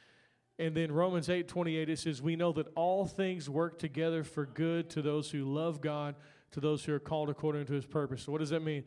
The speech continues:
That means everything the enemy throws at you, God's gonna work it to good. Can I get an amen? Best news in the world. So, hallelujah. In this year, um, in order, and going back to Jeremiah seventeen, and I,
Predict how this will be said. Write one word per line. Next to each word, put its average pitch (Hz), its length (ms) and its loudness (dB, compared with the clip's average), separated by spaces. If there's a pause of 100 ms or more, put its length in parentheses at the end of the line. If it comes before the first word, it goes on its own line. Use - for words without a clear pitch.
(180)
That 156 160 0
means 156 180 -2
everything 170 440 0
the 160 80 0
enemy 165 320 0
throws 160 340 0
at 160 240 -2
you, 147 140 0
God's 143 320 -4
gonna 143 140 -6 (160)
work 135 180 -8
it 135 80 -10
to 143 80 -4
good. 123 340 -4
Can 151 140 -2
I - 20 0
get 160 160 0
an 165 80 2
amen? 165 400 2 (1120)
Best 156 400 0
news 160 260 0
in 147 80 -2
the 139 80 -4
world. 131 460 -4
So, 139 300 -4 (520)
hallelujah. 165 540 2
In 185 240 -2
this 185 260 2
year, 208 560 2
um, 151 320 0
in 151 140 -2
order, 170 320 4 (240)
and 139 100 -8
going 165 240 2
back 165 280 -2
to 156 80 -2
Jeremiah 160 460 -2
seventeen, 170 720 -2 (400)
and 147 160 -4
I, 147 60 -2